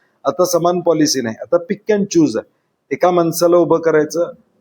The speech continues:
त्यालाच सगळ्या सवलती द्यायच्या आणि महाराष्ट्र सगळा त्यांच्याकडे नेऊन ठेव-, घाण ठेवायचा, अशा पद्धतीचं जे षड्यंत्र आहे,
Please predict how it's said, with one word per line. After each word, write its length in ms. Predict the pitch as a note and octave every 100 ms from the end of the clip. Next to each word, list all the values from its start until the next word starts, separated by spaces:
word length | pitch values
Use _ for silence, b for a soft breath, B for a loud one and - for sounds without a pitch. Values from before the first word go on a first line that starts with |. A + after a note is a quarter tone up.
| _
त्यालाच 340 | D3 D#3 E3+ -
सगळ्या 280 | D#3 D#3 D3+
सवलती 480 | D3 C#3+ D#3 D#3+
द्यायच्या 420 | D#3 D3+ D3 E3+ E3
आणि 120 | E3+
महाराष्ट्र 480 | D3 B2+ C#3+ C3+ D3+
सगळा 280 | C#3+ C#3+
त्यांच्याकडे 540 | D3+ D3 A#2+ C#3+ C#3+ D3+
नेऊन 260 | C#3 C#3
ठेव-, 280 | C#3+ - B2+ A#2+
घाण 220 | C3 D3+
ठेवायचा, 480 | C#3 C3 C3 B2+ A#2 - b b b
अशा 240 | B2+ E3+ E3+
पद्धतीचं 580 | D#3+ D3+ D3+ D#3+ D#3+
जे 180 | F#3 G3
षड्यंत्र 560 | - E3+ D#3+ D3+ -
आहे, 120 | C3+